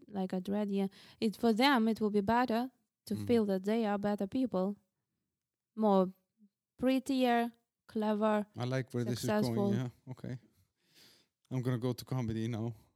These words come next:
Speaker 2: Feel really
Speaker 1: Yeah.
Speaker 2: successful and pretty.
Speaker 1: <laughs>
Speaker 2: So,
Speaker 1: Yeah.
Speaker 2: so you don't do that. You don't make fun. I mean, you don't put
Speaker 1: I
Speaker 2: yourself down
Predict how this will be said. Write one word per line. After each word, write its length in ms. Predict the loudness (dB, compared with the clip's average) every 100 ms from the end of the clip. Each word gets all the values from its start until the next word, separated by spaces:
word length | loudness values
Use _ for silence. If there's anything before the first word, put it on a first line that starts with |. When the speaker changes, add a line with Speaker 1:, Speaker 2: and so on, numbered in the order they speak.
| -20
Speaker 2:
Feel 240 | -4 0 2
really 340 | 2 2 0
Speaker 1:
Yeah. 60 | -2
Speaker 2:
successful 720 | -6 -2 2 2 2 -2 0
and 120 | 0
pretty. 340 | 2 4 2 0 -12 _ _ 2
Speaker 1:
<laughs> 1120 | 6 6 6 6 4 2 0 0 0 -2 -6 -10 _ _ 0
Speaker 2:
So, 300 | 6 6 4 -4 _
Speaker 1:
Yeah. 100 | -10 -10 -10
Speaker 2:
so 160 | 2 4
you 160 | 4
don't 280 | 4 4 4
do 140 | 2 2
that. 220 | -2 -4
You 80 | 0
don't 280 | 2 2 2 -2
make 200 | -2 0
fun. 260 | -2 -2 0
I 140 | 0
mean, 220 | 2 2
you 100 | 2
don't 280 | 2 2 2
put 140 | 0 0
Speaker 1:
I 40 |
Speaker 2:
yourself 440 | 0 4 4 4 4
down 300 | 2 2